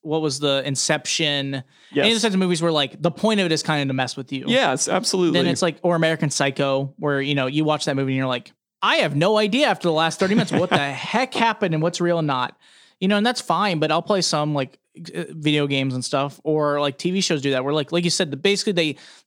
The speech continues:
Speaker 1: had a really cool idea, they get, like, eighty percent of it done, and they go, like,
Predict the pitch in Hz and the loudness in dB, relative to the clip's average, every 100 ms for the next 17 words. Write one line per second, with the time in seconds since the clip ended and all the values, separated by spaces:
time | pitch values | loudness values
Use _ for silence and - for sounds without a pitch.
0 | 202 247 247 233 226 196 165 185 - 165 | 0 2 2 2 2 2 0 0 -6 -2
1 | 175 190 185 175 190 220 196 214 202 170 | 0 2 0 0 0 0 0 0 0 2
2 | 160 160 156 147 135 | 2 2 0 2 0